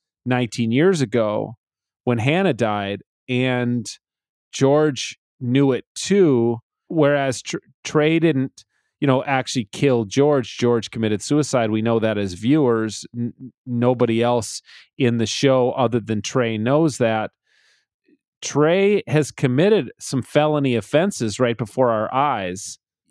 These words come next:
It's, it's interesting, this, I'm just saying it's interesting, this juxtaposition, because we've got a guy we really like. I really love Trey, but he's an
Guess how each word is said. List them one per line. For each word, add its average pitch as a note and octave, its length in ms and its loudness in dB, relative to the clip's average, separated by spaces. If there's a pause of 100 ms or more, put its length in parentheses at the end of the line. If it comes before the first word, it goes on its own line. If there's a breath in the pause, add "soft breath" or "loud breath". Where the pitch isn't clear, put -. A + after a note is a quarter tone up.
(180)
It's, D#3 220 -2
it's C#3 240 -2
interesting, E3 680 2
this, C3 240 0
I'm D3 160 2
just D#3+ 160 0
saying C#3+ 220 0
it's A2+ 140 -4
interesting, C#3 580 0
this B2+ 380 0 (380)
juxtaposition, B2+ 1300 0 (200)
because B2+ 300 0
we've B2 160 0
got C#3+ 240 2
a C3+ 40 -2
guy B2+ 280 0
we A#2+ 160 2
really A#2 320 2
like. A#2+ 360 0
I B2 80 -2
really A#2+ 320 2
love B2 280 0
Trey, G#2 560 -2 (220)
but B2 300 0 (240)
he's - 340 -6
an E3+ 120 -2